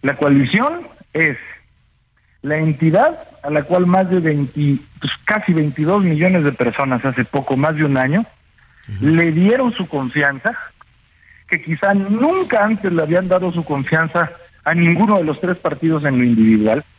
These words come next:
Speaker 1: pero que en conjunto pan, pri, P R D le dieron su voto y su confianza para que exista un contrapeso en este país, Javier.
Speaker 2: Sí.
Speaker 1: Así de simple.
Speaker 2: Hijo,
Speaker 1: Puede haber
Speaker 2: ja-,
Speaker 1: muchas
Speaker 2: jaló,
Speaker 1: personas incluso que
Speaker 2: jaló
Speaker 1: votaron
Speaker 2: en
Speaker 1: por nosotros.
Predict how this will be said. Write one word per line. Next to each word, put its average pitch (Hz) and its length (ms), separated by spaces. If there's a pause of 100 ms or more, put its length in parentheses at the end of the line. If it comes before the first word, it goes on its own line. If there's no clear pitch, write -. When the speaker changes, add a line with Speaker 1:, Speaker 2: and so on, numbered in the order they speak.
Speaker 1:
pero 165 260
que 175 80
en 165 160
conjunto 202 640
pan, 185 320
pri, 175 200
P 175 160
R 156 200
D 139 220
le 139 320
dieron 214 460
su 175 120
voto 180 260
y 175 40
su 160 120
confianza 120 520 (540)
para 175 200
que 185 120
exista 226 360
un 240 100
contrapeso 185 680
en 196 100
este 202 240
país, 170 380
Javier. - 440 (440)
Speaker 2:
Sí. 117 100
Speaker 1:
Así 139 360
de 180 280
simple. 175 580 (380)
Speaker 2:
Hijo, 135 280
Speaker 1:
Puede 226 160
haber 262 140
Speaker 2:
ja-, 262 60
Speaker 1:
muchas 254 220
Speaker 2:
jaló, 123 280
Speaker 1:
personas 202 220
incluso 151 280
que 135 80
Speaker 2:
jaló 131 140
Speaker 1:
votaron 170 300
Speaker 2:
en 147 80
Speaker 1:
por 160 140
nosotros. 190 640